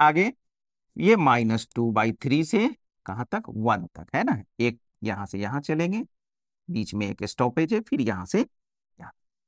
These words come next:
ठीक है। अब एक चीज और, यहाँ क्या देख रहे हैं आप, ये जो एरिया है एक्स एक्सिस के नीचे, है ना, क्या करना होगा, मॉड लगा लीजिए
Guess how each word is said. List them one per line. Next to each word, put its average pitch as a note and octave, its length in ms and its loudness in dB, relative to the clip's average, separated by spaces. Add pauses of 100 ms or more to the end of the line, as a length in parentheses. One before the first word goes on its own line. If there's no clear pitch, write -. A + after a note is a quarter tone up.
(840)
ठीक C3 140 -4
है। F#3+ 100 -14 (540)
अब C#3+ 160 4
एक B2+ 180 0
चीज F#2+ 240 -10
और, - 180 -8
यहाँ - 280 -16 (300)
क्या B2+ 120 8
देख D3+ 200 2
रहे E3 160 4
हैं E3+ 80 4
आप, G3 180 4 (1700)
ये E3 180 8
जो F3+ 200 6
एरिया A2+ 300 2
है F3 180 -2 (240)
एक्स - 200 -4
एक्सिस - 280 -4
के F#3 100 -4 (320)
नीचे, - 300 -14 (540)
है B2+ 80 -4
ना, B3+ 60 -8 (580)
क्या A2+ 100 -8
करना C#3+ 240 -4
होगा, F3+ 240 -8 (1500)
मॉड - 240 -10
लगा - 260 -12
लीजिए - 320 -14